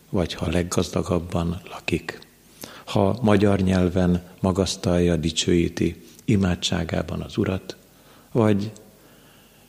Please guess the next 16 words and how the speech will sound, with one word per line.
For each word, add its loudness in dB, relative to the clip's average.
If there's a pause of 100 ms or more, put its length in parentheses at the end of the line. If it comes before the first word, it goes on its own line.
(120)
ha 0 (280)
nem 4
is 0
tudnánk 0
soha 0
megtanulni, 2 (240)
olyan 2
idegen 0
nyelven -2 (680)
beszél 0 (240)
az -4
Úr 4
szeretetéről, 0 (680)
belefér, -2 (600)
ő 4
is -2